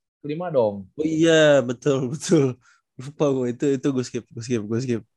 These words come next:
Speaker 2: Itu udah di-post ya? Hari ini ya?
Speaker 1: Enggak, harusnya kemarin. Cuma gue baru inget.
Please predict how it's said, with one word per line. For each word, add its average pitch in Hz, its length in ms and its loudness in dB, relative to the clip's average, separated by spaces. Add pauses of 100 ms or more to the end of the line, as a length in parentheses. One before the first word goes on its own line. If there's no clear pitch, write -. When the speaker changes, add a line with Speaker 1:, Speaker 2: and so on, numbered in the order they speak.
(220)
Speaker 2:
Itu 131 80 -10
udah 165 160 6
di-post 185 320 4
ya? 196 160 4 (400)
Hari 139 240 0
ini 156 80 0
ya? 147 140 0 (500)
Speaker 1:
Enggak, 139 240 0
harusnya 139 240 -2
kemarin. 151 560 -2
Cuma 160 160 -6
gue 160 160 -2
baru 147 160 2
inget. 170 480 -2